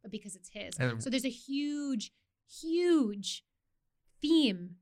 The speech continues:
Speaker 1: throughout the Bible of clothing
Speaker 2: Right. Okay. Cool. Uh, well,
Speaker 1: and what it represents.
Speaker 2: and I'm sure there's a lot there more to explore, but that's
Speaker 1: Oh,
Speaker 2: good.
Speaker 1: yeah. Oh, yeah.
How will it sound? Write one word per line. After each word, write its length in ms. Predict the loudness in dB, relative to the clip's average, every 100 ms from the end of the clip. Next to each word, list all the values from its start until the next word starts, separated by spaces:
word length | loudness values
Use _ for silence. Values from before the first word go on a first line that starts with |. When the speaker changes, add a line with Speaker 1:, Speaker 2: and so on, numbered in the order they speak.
| _
Speaker 1:
throughout 340 | -8 -2 -2 -4
the 60 |
Bible 420 | -4 -2 -2 -6 -12
of 100 | -18
clothing 540 | -16 -8 -8 -8 -12 -10
Speaker 2:
Right. 400 | 0 2 2 0 -4
Okay. 320 | -2 -2 -2
Cool. 280 | 2 4 6 4
Uh, 160 | 2
well, 120 | 0
Speaker 1:
and 140 | -2 -2
what 100 | -4
it 60 |
represents. 500 | -6 -10 -12 -14 -14
Speaker 2:
and 80 | -6
I'm 80 | -6
sure 160 | -2 -2
there's 100 | -2
a 40 |
lot 180 | -4 -6
there 120 | -6
more 180 | -6 -6
to 80 | -6
explore, 400 | -8 -6 -4 -4
but 100 | 0
that's 160 | 2 2
Speaker 1:
Oh, 40 |
Speaker 2:
good. 160 | 4 2
Speaker 1:
yeah. 300 | 0 -8 -12 -14 -8 0
Oh, 100 | 4
yeah. 400 | 6 6 4 4